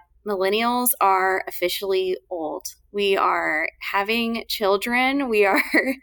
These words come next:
<laughs> buying houses. Gen Z is now replacing us in the cities, and many millennials are starting to move to the exurbs rather than living in, in urban neighborhoods that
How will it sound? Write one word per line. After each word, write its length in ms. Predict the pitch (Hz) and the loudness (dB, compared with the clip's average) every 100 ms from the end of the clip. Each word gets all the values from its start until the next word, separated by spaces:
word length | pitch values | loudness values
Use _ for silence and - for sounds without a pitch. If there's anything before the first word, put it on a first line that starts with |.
| - | -14
<laughs> 420 | - - - _ | -16 -16 -20 _
buying 380 | 214 196 190 190 | 0 2 2 0
houses. 1000 | - 220 220 233 240 233 220 220 214 - - - | -2 0 2 2 0 2 2 2 0 -4 -6 -4
Gen 280 | - 214 208 | 2 4 4
Z 400 | 196 214 220 220 | 2 2 2 4
is 300 | 196 196 190 | 4 4 2
now 240 | 196 190 190 | 2 4 2
replacing 640 | 185 - 220 247 226 214 | 0 2 2 2 2 2
us 220 | 208 214 - - | 2 2 0 0
in 180 | 202 196 | 0 2
the 80 | |
cities, 480 | 190 226 220 226 220 | 2 2 0 0 0
and 180 | 190 190 | 0 2
many 240 | 202 214 | 2 2
millennials 600 | 208 196 196 196 190 185 190 | 0 0 0 2 2 2 0
are 400 | - 185 185 185 190 - - - - | 0 0 2 0 -4 -14 -20 -18 -6
starting 500 | - 190 202 214 208 - | 0 2 4 2 0 -2
to 460 | 220 208 202 196 190 - - | 0 4 6 4 2 -6 -4
move 300 | 185 196 226 - | 4 4 4 -2
to 360 | - 208 196 202 | -4 0 2 2
the 140 | 220 | 2
exurbs 640 | 294 - - - - - - | 0 0 -2 -2 -2 -4 -4
rather 340 | 180 190 196 202 | -2 0 2 2
than 240 | 196 190 | 0 0
living 460 | 185 190 202 190 180 | 0 2 2 2 -2
in, 500 | - 185 180 180 180 _ | -2 -4 -4 -4 -8 _
in 160 | 208 190 | -6 -2
urban 300 | 196 196 185 | 0 0 2
neighborhoods 760 | 185 208 196 165 147 151 - | 4 4 2 -2 -6 -4 -4
that 340 | - 160 160 | 0 0 0